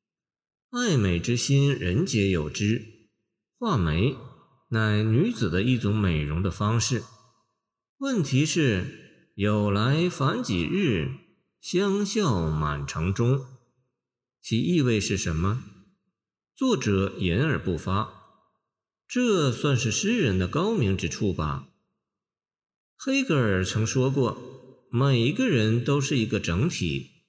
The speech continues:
这个整体应该是内在与外在的各方面的协调和统一。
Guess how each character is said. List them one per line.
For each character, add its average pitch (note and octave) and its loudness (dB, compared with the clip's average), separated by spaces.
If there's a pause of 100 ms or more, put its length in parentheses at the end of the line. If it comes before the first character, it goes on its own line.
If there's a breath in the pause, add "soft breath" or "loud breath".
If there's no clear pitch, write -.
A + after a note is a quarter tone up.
(800)
这 C4 -4
个 A3+ 0
整 D#3+ 0
体 G2 0
应 E3+ 0
该 F3 0
是 E3+ -2
内 F#3 0
在 G#2 0
与 E2+ 0
外 D3 0
在 G2+ -2
的 F2 -2
各 G2 -2
方 A#2+ -2
面 C#3 2
的 D#2+ -2
协 G#2+ -2
调 F2+ -4
和 F#2+ -6
统 C#2+ -4
一。 G2+ -2